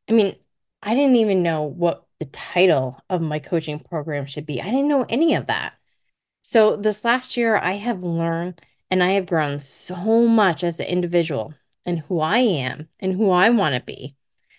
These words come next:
that now at the end of this year, I definitely am feeling more aligned with my business, with my coaching, how I can help others, and the programs that I have coming up that I'm so excited about because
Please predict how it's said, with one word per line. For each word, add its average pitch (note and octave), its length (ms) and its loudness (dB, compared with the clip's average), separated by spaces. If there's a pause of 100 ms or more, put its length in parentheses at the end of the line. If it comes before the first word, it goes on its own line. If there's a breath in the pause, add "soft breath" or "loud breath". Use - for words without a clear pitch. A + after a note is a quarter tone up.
(640 soft breath)
that F3+ 420 4
now G3+ 500 0
at F#3 120 -6
the - 120 -4
end G3+ 180 0
of F#3 60 -6
this F#3 300 0
year, A#3 380 2
I G3+ 120 2
definitely A3+ 460 0
am F3 100 0
feeling E3 360 0
more F3+ 200 4
aligned D3+ 640 -2
with F#3+ 220 4
my F#3+ 180 2
business, D3 560 -8
with F3+ 160 2
my F#3+ 160 -2
coaching, - 580 -6
how F#3+ 360 0
I G3+ 100 4
can G3 160 -6
help F#3+ 240 -6
others, - 460 -6 (640 soft breath)
and G#3 360 2 (140)
the F#3+ 540 6 (280)
programs A3 440 0
that F#3 100 2
I F3+ 80 4
have F#3+ 240 -6
coming F#3 300 -2
up F3 140 -6
that F3 100 -2
I'm D#3+ 120 -2
so F#3 360 0
excited F#3 480 -6
about D#3+ 320 -4
because F3 400 -4